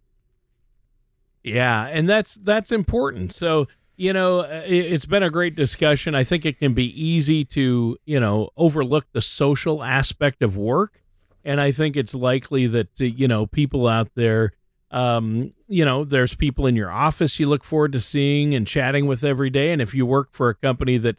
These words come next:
has group meals or events or outings, those are things you can miss. And they do contribute to your health and happiness. So once you retire,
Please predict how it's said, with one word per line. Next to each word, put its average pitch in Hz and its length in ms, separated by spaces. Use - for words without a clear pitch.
has 131 200
group 120 360
meals 165 500
or 110 140
events 135 400
or 117 100
outings, 151 460
those 214 260
are 233 80
things 139 380
you 123 80
can 113 240
miss. 117 300
And 147 160
they 170 140
do 185 260
contribute 202 600
to 165 100
your 156 140
health 165 240
and 135 120
happiness. 131 640
So 143 160
once 180 280
you 165 120
retire, 160 580